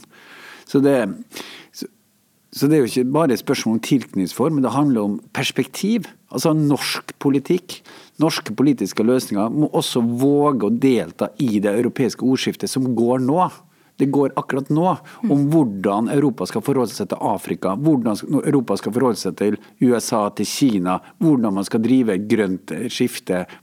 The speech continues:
hvordan man skal drive med skatt, et cetera. Hvor-, hvordan ser fremtidig kapitalisme ut? Denne diskusjonen foregår nå,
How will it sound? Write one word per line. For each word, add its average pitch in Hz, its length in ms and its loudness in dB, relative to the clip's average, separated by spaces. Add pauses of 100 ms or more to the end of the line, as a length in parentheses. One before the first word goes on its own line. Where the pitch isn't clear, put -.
hvordan 120 300 2
man 90 80 -6
skal 113 100 0
drive 110 320 2
med 90 140 -4
skatt, - 340 -6
et 90 140 -6
cetera. 95 340 -2
Hvor-, 135 240 0
hvordan 143 240 2
ser - 240 -2
fremtidig 101 560 -2
kapitalisme 98 720 -2
ut? - 160 -4 (320)
Denne 151 220 4
diskusjonen 110 500 0
foregår 110 320 2
nå, 120 200 2